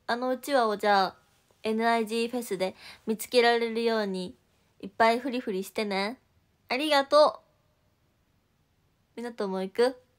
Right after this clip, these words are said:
じゃあ、みなとはなんか美味しいご飯を作ってきてくれるかな？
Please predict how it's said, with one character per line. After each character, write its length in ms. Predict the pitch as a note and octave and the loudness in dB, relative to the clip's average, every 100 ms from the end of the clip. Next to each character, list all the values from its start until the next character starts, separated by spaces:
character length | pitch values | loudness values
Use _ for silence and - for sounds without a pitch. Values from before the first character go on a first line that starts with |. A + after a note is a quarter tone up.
| - | -8
じ 60 | |
ゃ 20 | |
あ、 20 | G#3+ | 0
み 80 | |
な 100 | D4 | 2
と 140 | D4 A3+ | 4 4
は 120 | G#3 | 4
な 100 | G#3 | 4
ん 80 | A3+ | 0
か 140 | - F#3+ | -2 -4
美 60 | |
味 80 | A3+ | -4
し 120 | A#3+ | 0
い 40 | A#3+ | 0
ご 80 | |
飯 120 | C4+ G3+ | 0 -2
を 100 | F#3+ | -4
作 180 | - | -6
っ 20 | C4+ | -8
て 180 | - | -4
き 100 | D4 | -6
て 120 | - - | -4 2
く 120 | A#3 | 4
れ 120 | G3 | 4
る 100 | A3+ | 2
か 160 | - F3+ | 0 2
な？ 320 | F#3+ A3+ | 2 2